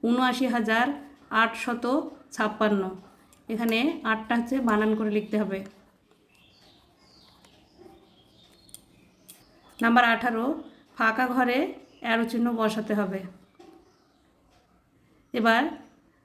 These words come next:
সা-, এখানে আছে সাতশো বত্রিশ, এখানে সাতশো বিরাশি। সাতশো বত্রিশে থেকে সাতশো বিরাশি বড়, তাই এই হামুকটা এদিকেই যাবে। নয়শো ছত্রিশ, ছয়শো ঊনচল্লিশ, ছয়শো ঊনচল্লিশ থেকে নয়শো ছত্রিশ বড়,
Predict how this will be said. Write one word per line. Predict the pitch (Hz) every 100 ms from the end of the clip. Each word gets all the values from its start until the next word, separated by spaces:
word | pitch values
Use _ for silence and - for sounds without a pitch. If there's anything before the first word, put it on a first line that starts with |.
| _ _ _ _ _ - - -
সা-, | 285
এখানে | 233 220 240
আছে | 240
সাতশো | 254 233 220 269
বত্রিশ, | 226 233 - 233 285
এখানে | 226 226
সাতশো | 226 226 214 226
বিরাশি। | 220 214 208 208 190 - - - -
সাতশো | 226 220 269
বত্রিশে | 220 220 233 226
থেকে | 240 226
সাতশো | 240 220 214 233
বিরাশি | 220 226 262
বড়, | 233 214 202 190 185 - -
তাই | 220 233
এই | 240
হামুকটা | 214 208 214 220 254 359 -
এদিকেই | 208 214 220
যাবে। | 208 185 185 185 - - _ - - - _ _ _ - _ 220
নয়শো | 226 254
ছত্রিশ, | 247 240 240 262 285 -
ছয়শো | 226 214 240
ঊনচল্লিশ, | 240 233 226 202 190 185 - - - _ -
ছয়শো | 220 220
ঊনচল্লিশ | 247 240 240 233
থেকে | 247 254
নয়শো | 233 214 226
ছত্রিশ | 233 220 247 254
বড়, | 214 202